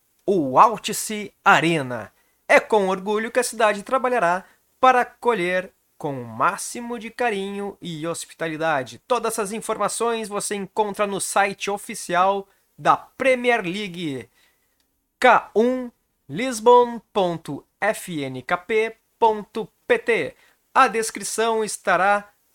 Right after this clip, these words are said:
aqui no nosso, na descrição do nosso, do nosso episódio, episódio onze, Karatê com Café News. Temos também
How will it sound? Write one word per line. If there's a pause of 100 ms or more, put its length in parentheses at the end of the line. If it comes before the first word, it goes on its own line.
aqui
no
nosso, (840)
na
descrição (240)
do
nosso, (1200)
do
nosso (400)
episódio,
episódio
onze, (180)
Karatê
com
Café
News. (500)
Temos
também